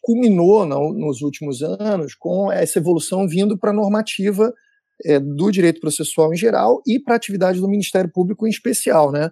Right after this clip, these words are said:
Aliás, a primeira regra geral sobre convenções processuais no Brasil é uma resolução do Conselho Nacional do Ministério Público,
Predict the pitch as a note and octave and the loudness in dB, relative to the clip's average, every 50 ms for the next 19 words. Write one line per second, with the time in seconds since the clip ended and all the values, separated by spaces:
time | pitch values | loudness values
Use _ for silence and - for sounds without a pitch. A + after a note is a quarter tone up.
0 | _ _ - E3+ E3+ F3 G3+ A3+ A3 A#3+ A3 - A3+ G#3 F#3+ F#3 G#3 C4+ D#4 D4 | _ _ -2 0 2 4 4 2 2 0 -2 -2 0 0 0 0 2 2 2 0
1 | A#3+ F3 D3 E3 F3 F3+ E3+ E3+ D#3+ D3+ D3 - F#3 F3 D3+ C#3+ D3+ E3+ G3+ A#3 | 0 0 2 2 2 2 2 2 0 0 0 0 0 0 2 2 4 4 4 2
2 | G3+ - - - E3+ D#3 D#3 D3+ - - E3 E3 D#3 D#3 C#3+ C#3 - - F3 F3 | 2 0 -4 -8 -8 -6 -8 -8 -8 -6 -6 -6 -6 -6 -8 -10 -10 -8 -6 -6
3 | F#3+ F#3 F#3 F3+ - - D#3+ - - D3 - - D3+ C#3 C3+ D3 D3+ C3 C#3+ C#3+ | -6 -6 -8 -12 -12 -12 -12 -10 -10 -12 -10 -6 -4 -4 -2 -4 -6 -8 -10 -8
4 | D#3 F#3 G#3+ G#3+ F#3+ E3+ D#3 C3 B2 - - F3 A#3 B3+ G#2+ F2 - _ _ _ | -4 -2 -2 -2 0 0 0 0 0 -2 -2 0 2 2 2 0 -2 _ _ _
5 | _ _ _ _ - F3 F3+ F#3+ G#3 A3+ B3+ A#3 A3 A3+ F3+ F#3+ G3+ G3+ E3+ - | _ _ _ _ 0 2 4 4 4 4 4 4 4 4 4 4 2 2 0 -2
6 | - F#3 F3 G3 G#3+ - A#3+ A3 - - G3 F#3+ G#3 G3+ - - G3 F3+ E3 F3 | -2 -2 -2 -2 -2 -4 -4 -4 -2 0 0 0 0 -2 -4 -4 -4 -2 -2 -2
7 | F#3+ G3+ G3+ - - A3 A3 E3+ - - F#3+ G3+ C#4 A3+ _ | -2 -4 -6 -4 -2 -2 -2 -2 -4 -6 -8 -6 -8 -8 _